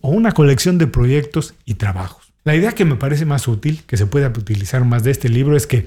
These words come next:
tu ventaja competitiva está en tus diferencias.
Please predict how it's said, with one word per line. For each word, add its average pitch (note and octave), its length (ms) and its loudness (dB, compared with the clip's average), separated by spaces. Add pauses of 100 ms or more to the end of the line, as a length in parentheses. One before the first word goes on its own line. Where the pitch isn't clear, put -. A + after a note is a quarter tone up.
(120)
tu C#3 100 4
ventaja D3 540 4
competitiva C3+ 720 0
está - 280 -2
en C#3 140 4
tus B2 180 2
diferencias. F#2+ 680 0